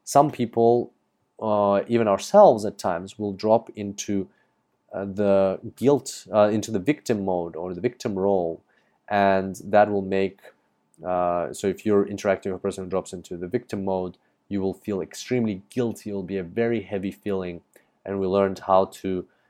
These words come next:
well, I, uh, kind of mentioned that it is possible to, I wouldn't say we learned how to,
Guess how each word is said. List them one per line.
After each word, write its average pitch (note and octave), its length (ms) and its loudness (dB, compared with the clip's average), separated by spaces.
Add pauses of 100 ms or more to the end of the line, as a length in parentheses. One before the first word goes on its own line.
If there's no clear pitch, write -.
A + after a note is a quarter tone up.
(100)
well, A#2 320 6 (260)
I, A2 460 4 (800)
uh, F#2+ 240 2
kind G2 220 -6
of F#2 40 -6
mentioned G2+ 440 0
that F#2 280 -2 (300)
it A2+ 100 0
is A2+ 140 0
possible G2+ 720 -2
to, F2+ 400 -6
I - 40 -20 (140)
wouldn't C3 160 -2
say G#2 80 -4
we F#2 100 -2
learned F2+ 280 -4
how F2 300 -2
to, E2 220 -14